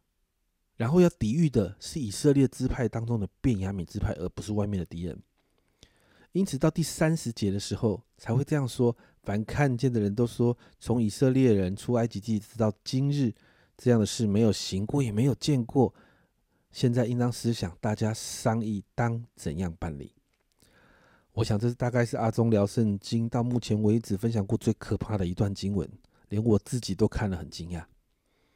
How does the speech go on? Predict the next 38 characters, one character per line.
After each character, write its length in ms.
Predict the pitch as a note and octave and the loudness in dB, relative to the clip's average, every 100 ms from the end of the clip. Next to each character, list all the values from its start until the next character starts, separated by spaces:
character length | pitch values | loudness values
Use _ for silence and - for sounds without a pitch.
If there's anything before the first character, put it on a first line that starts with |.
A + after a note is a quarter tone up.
| _ - _ _ _ | _ -20 _ _ _
但 200 | - E3 | 0 2
却 240 | - - D3+ | 4 6 6
在 320 | F3 D3 A2+ - _ _ _ | 6 2 2 -4 _ _ _
这， 140 | - D#3 - | -2 -2 2
但 180 | D#3+ | 2
这 140 | D3 E3+ | 2 0
个 80 | D3 | 2
东 180 | C3+ | 2
西 80 | C#3 | 0
却 240 | C3+ - C3 | 0 2 2
是 140 | B2 | 2
在 160 | B2+ A2+ | 0 0
士 160 | B2+ | -2
师 180 | - A2 | -4 -4
记 160 | - G#2+ | -4 -6
这 120 | A2 | -4
个 80 | G2+ | -4
时 240 | - F#2 | -2 -4
代， 360 | - G#2 F#2+ - _ _ _ | -2 -4 -4 -14 _ _ _
圣 180 | - A#2 | -2 0
经 100 | A#2+ | 2
上 120 | A#2 | 2
说 160 | G#2+ A2 | 4 2
众 240 | - A#2 | 4 4
人 120 | F#2+ | 2
没 140 | F#2 G2+ | 2 2
有 100 | F2+ | 2
往 240 | D#2+ E2 | 0 -4
个 160 | - A2 | -2 0
人 180 | F#2 F#2 | 0 0
任 180 | A#2 | 0
意 200 | A2 G#2+ | 0 0
而 180 | F#2+ G2+ | 0 -2
行 300 | C#3+ - G2+ | -2 -2 0
的 80 | G#2 | 0
状 260 | - A2+ G2 | 0 -2 0
态 180 | G#2 | -4
下 280 | F2+ F#2+ E2+ | -2 -4 -6